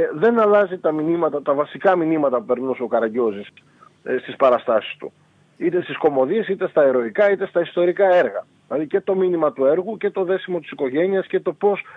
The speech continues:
και το έξυπνο χιούμορ και το όχι χυδαίο, γιατί εδώ να πούμε ότι ο Καραγκιόζης δεν υπήρξε ποτέ χυδαίος. Άσχετα πώς μας ήρθε ως ανατολίτικο θέατρο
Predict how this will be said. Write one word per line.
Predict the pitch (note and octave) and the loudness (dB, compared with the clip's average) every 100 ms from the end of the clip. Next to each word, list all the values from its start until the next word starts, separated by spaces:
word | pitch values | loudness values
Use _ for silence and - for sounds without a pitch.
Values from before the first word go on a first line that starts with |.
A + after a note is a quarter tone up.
| - - | -20 -4
και | G3+ | 0
το | G#3+ | 2
έξυπνο | G#3+ A3 - F3+ D#3+ | 2 2 -4 -6 -4
χιούμορ | D3+ - G3 F3 D3 B2 - - | -4 0 0 4 2 2 -6 -12
και | - C#3+ | -6 0
το | D#3+ | 0
όχι | F3 F3 | 0 -2
χυδαίο, | D#3 C3+ D3+ F3 | -2 2 4 4
γιατί | D#3 D#3 | 0 -4
εδώ | E3+ E3 | -2 0
να | D#3 | -2
πούμε | D#3+ | -4
ότι | F#3 E3+ | -2 0
ο | |
Καραγκιόζης | D#3 E3 F#3+ G3+ E3+ - _ - | 0 0 0 -4 -4 -14 _ -4
δεν | F3+ | -2
υπήρξε | C#3 F3 - | 0 -2 -2
ποτέ | E3+ E3 E3 | -2 -2 -2
χυδαίος. | B2+ A2+ G#2 G2+ - - - - | 0 0 0 -2 -10 -18 -18 0
Άσχετα | D#3 F#3+ - F3+ | 2 2 2 0
πώς | F3+ F#3 | 2 0
μας | E3+ D3+ | 0 2
ήρθε | F#3+ D#3 D3 B2+ G2+ _ - | 0 2 2 2 0 _ -4
ως | - D3 | -2 2
ανατολίτικο | D#3 C#3+ D3 D#3+ C#3+ B2+ A#2+ | 2 2 2 0 0 -2 0
θέατρο | C3 A#2+ A2 D#3+ | 4 4 2 -2